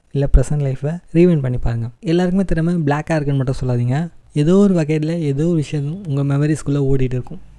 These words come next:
நீங்க just கண்ணை ஓப்பன் பண்ணப்போ உங்க மனசுல ஒரு சாட்டிஸ்ஃபேக்ஷன் இருக்கும். அந்த ஒன் செகண்ட் வந்து நீங்க லைஃப்பை பார்த்தீங்களா,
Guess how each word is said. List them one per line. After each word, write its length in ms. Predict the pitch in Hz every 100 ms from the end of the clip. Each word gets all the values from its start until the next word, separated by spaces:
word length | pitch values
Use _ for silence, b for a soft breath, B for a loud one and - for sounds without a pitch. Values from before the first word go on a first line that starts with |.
| - -
நீங்க 360 | 147 160 151
just 100 | 160 -
கண்ணை 220 | 156 170
ஓப்பன் 220 | 160 156
பண்ணப்போ 480 | 151 139 127 135 160 175
உங்க 380 | - 180 180 170
மனசுல 180 | 190 175
ஒரு 160 | 202 156
சாட்டிஸ்ஃபேக்ஷன் 560 | 170 180 - 160 151
இருக்கும். 280 | 135 127 131 - -
அந்த 240 | 151 147
ஒன் 180 | 156 170 180
செகண்ட் 140 | 175
வந்து 200 | 185 165
நீங்க 240 | 175 151 139
லைஃப்பை 200 | 147 -
பார்த்தீங்களா, 460 | 135 127 131 131